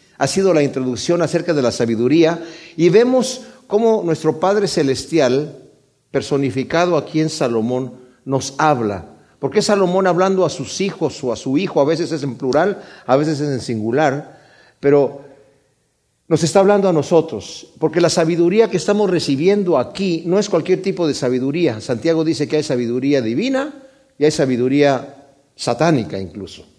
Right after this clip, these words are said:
¿verdad? Eh, la sabiduría divina, que son instrucciones,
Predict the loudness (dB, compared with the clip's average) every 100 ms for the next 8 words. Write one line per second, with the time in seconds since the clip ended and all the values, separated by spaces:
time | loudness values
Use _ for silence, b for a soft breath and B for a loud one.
0 | _ -18 -12 -12 -14 _ _ _ _ _
1 | _ _ _ _ -4 0 0 -2 -4 0
2 | 2 4 4 4 2 2 0 0 0 -4
3 | -8 -18 _ -8 -2 0 2 0 -2 -6
4 | -4 0 0 0 -4 -10 -14 -16 -20